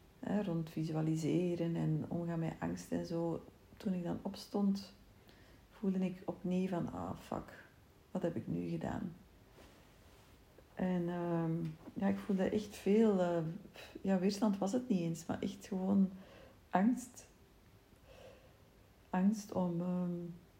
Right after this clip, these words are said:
angst om hem, mezelf onder ogen te zien, denk ik. En, eh, ook al, ook al ben ik al zo lang bezig met, ehm,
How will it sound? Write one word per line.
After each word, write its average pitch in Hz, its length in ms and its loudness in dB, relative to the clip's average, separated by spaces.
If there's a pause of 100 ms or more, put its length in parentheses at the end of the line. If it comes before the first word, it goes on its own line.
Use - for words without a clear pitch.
(880)
angst 226 300 2
om 185 140 4
hem, 175 640 0
mezelf 196 420 6
onder 175 280 2
ogen 214 200 4
te 165 100 0
zien, 160 240 2
denk 156 220 0
ik. - 240 -6 (2000)
En, 202 200 8
eh, 180 240 6 (760)
ook 214 240 2
al, 196 540 4 (1000)
ook 202 140 -4
al 233 120 2
ben 185 200 2
ik 185 120 0
al 180 160 2
zo 190 180 0
lang 220 220 6
bezig 226 420 2
met, 185 160 -4
ehm, 170 260 -2